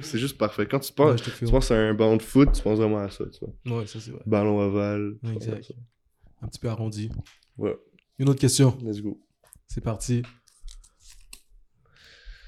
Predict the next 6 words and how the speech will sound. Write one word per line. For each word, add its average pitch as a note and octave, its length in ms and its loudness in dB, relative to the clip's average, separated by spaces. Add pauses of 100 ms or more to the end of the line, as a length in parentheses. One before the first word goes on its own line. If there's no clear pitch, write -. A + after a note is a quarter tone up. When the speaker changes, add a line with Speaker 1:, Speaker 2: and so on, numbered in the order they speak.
(800)
Speaker 1:
Si - 140 -4
vous C3 120 0
pouviez C3 520 6
changer C3+ 520 6
une B2 180 6
place - 720 0